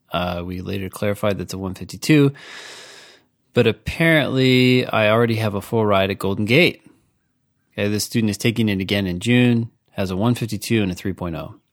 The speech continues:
Dear Abigail," this is the email from the Office of Law Admissions at Golden Gate.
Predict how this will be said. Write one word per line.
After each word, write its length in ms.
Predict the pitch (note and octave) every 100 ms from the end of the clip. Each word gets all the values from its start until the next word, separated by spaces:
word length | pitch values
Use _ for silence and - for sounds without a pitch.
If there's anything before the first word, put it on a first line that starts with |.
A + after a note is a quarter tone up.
| - - - _ _ _ _ _ _ _ _ _ _ _
Dear 360 | - C#3 E3+ -
Abigail," 540 | - G#2+ G2+ F#2 D#2 E2
this 200 | A#2+ -
is 180 | D#3 B2
the 260 | A#2+ G#2 - _ _
email 460 | B2+ C3+ A#2 F#2+ G2
from 220 | - A2
the 120 | G#2 -
Office 480 | A2 C3 D3+ C3
of 160 | A2 F#2+
Law 220 | G2+ G#2+
Admissions 600 | G#2+ G2 G2+ A#2+ G#2 G2
at 300 | - G#2 -
Golden 300 | G2+ G2 G2
Gate. 360 | F#2 F#2+ E2